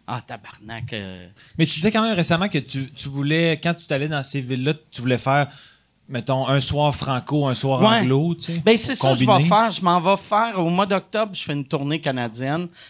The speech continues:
Speaker 1: puis je vais faire du stand-up anglais puis des podcasts en français. Hmm. Je, je sais pas c'est qui qui a fait le hmm, mais j'ai, c'est toi. J'aime ça que tu rajoutes des, des bruits.
Speaker 2: Ouais. Une ambiance sonore.
Speaker 1: Hmm.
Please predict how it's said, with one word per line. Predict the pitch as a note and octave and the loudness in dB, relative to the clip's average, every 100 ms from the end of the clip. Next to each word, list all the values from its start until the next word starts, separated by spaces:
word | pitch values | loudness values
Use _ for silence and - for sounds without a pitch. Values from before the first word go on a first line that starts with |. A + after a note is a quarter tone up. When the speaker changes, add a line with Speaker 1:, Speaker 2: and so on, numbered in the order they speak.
| _ | _
Speaker 1:
puis | - E3+ F3 | -6 -4 -4
je | D#3 | 0
vais | E3+ | -2
faire | E3 G3+ | 2 -2
du | F3+ | -2
stand-up | - G3 G3 A3 | -2 0 0 0
anglais | F3+ D3 C3+ E3 | 0 0 -2 -4
puis | E3+ D3 | -4 -8
des | B2+ | -4
podcasts | B2+ A2 - A#2+ C3+ | -4 -4 -6 -8 -6
en | G#2 | -8
français. | A2 F#2 - - _ _ G#3 G#3 G3+ _ _ _ - | -10 -12 -14 -18 _ _ -20 -20 -20 _ _ _ -14
Hmm. | A#2+ - _ _ - _ _ _ _ | -12 -14 _ _ -20 _ _ _ _
Je, | - F3+ - | 2 2 2
je | |
sais | - | -4
pas | F3 D4+ | -4 -4
c'est | G3+ | -4
qui | D3 B3 | -6 -4
qui | E3+ | -4
a | |
fait | C3+ F3 | -2 -2
le | D3 | -2
hmm, | C#3 D3 F3+ F#3+ F#3+ F3 C#3 | -2 -4 -2 -2 -2 -2 -2
mais | C3 | -2
j'ai, | C3 - - - | -6 -10 -20 -6
c'est | - - - - | -2 -2 0 0
toi. | - C4+ D#4 F4+ - - - - - | 4 6 6 2 0 0 -2 -2 2
J'aime | B3 A#3 | 4 4
ça | - F#4+ G#4 | 2 2 2
que | - G#3+ | 4 2
tu | G#3 G3 | 4 2
rajoutes | E3 D#3 F3 A#3+ G#3 | 4 2 2 0 2
des, | E3+ D3 C3 - - - - - | 2 4 0 -8 -14 -14 -12 -2
des | A3 | 0
bruits. | E4+ A#3+ F3+ C3 - - - - - | 4 4 4 2 -2 -10 -12 -8 -2
Speaker 2:
Ouais. | F#3 E3+ A2+ G#2+ - - - - - | 2 4 2 -2 -4 -4 -4 -4 4
Une | E3+ G#3+ | 6 8
ambiance | A#3 A3+ B3 - | 6 6 6 6
sonore. | A#3+ A3+ D3 G#2 F3+ - - | 6 6 4 2 -4 -10 -12
Speaker 1:
Hmm. | F#3 | -10